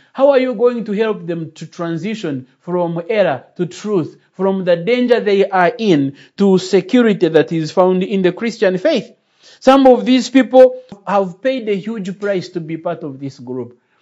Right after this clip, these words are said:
And by leaving, they will be saying bye-bye to a big part of their life and their identity that they have known for years.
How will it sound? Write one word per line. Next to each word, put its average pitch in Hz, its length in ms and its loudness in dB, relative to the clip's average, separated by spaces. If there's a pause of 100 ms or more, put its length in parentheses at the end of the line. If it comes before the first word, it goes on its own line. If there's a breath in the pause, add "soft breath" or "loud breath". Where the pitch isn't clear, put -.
(140)
And 208 320 -2
by 208 160 4
leaving, 214 760 -2 (120)
they 208 160 4
will 202 240 -2
be 185 200 -6
saying 220 520 0
bye-bye 214 520 0
to 180 200 -6
a 165 40 -4
big 175 360 -8
part 190 240 -4
of 156 200 -8
their 156 180 -4
life 175 260 -6
and 151 220 -8
their 143 240 -8
identity 165 640 -6
that 139 240 -10
they 143 100 -8
have 135 240 -10
known 147 320 -8
for 123 220 -12
years. 117 340 -12